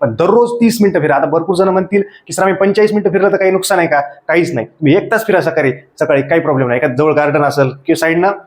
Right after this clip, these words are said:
जा, फक्त रस्त्याच्या, अ, रॉंग साईडने चलत जा, नाही तर मागून गाडी उडवल. हं? उडवलं तर मला फोन लावाल, "सर, तुम्ही सांगितलं होतं फिरायला." त्याच्यामुळे भरपूर जण उडतात तसे रॉंग साईड. चला,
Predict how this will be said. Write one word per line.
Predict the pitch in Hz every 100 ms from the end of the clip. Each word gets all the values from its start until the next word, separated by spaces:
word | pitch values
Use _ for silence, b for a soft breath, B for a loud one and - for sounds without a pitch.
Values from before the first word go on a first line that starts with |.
| -
जा, | 123 127 - -
फक्त | 170 190
रस्त्याच्या, | 185 196 208 220 - -
अ, | 127 131 143
रॉंग | 175
साईडने | 175 185 180
चलत | 165 156
जा, | 127
नाही | 135
तर | 143
मागून | 143 170 170
गाडी | 160
उडवल. | 165 170 123 - - _ -
हं? | 233 233 -
उडवलं | 160 175
तर | 175
मला | 170 175 185
फोन | 175
लावाल, | 165 151
"सर, | 147
तुम्ही | 170
सांगितलं | 170 160 151
होतं | 147 147
फिरायला." | 151 127
त्याच्यामुळे | 110 - 143 165 160
भरपूर | 175 190
जण | 190
उडतात | 190 202 175 139
तसे | 131
रॉंग | 127 170
साईड. | 170 175
चला, | - 170